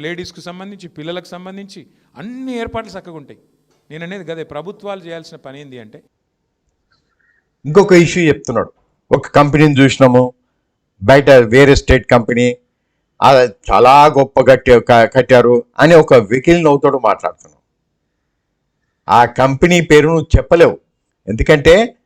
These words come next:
Speaker 2: నీకు ఆ కంపెనీకి లాలూచి ఉందే, లాలూచి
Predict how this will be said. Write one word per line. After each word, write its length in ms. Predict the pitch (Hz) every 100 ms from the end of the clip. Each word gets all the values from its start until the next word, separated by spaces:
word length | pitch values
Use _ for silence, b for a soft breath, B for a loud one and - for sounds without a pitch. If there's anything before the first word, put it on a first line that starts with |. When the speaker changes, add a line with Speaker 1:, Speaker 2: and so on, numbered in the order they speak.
| _ _ _ _
Speaker 2:
నీకు 460 | 98 131 175 175 196 220 233 _ _ -
ఆ 80 | 127 -
కంపెనీకి 440 | 147 160 190 175 170 120
లాలూచి 420 | 147 180 214 208 185
ఉందే, 340 | 175 165 - _ _ _ _ _ _ _ -
లాలూచి 500 | 120 151 175 -